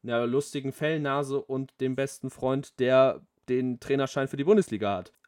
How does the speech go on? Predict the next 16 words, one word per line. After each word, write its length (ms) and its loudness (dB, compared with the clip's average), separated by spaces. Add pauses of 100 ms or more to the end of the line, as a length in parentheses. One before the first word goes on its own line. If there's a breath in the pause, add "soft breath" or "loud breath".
Und 100 -4
ich 140 -8 (540)
muss 220 -6
halt 140 -8
sagen, 240 -8
der 160 -8
war 140 -8
von 220 -12
Anfang 360 -14
an 160 -10
für 140 -10
mich 300 -10
auch 260 -8 (300)
verdammt 400 -6
einfach 260 -10
unterbewertet. 800 -10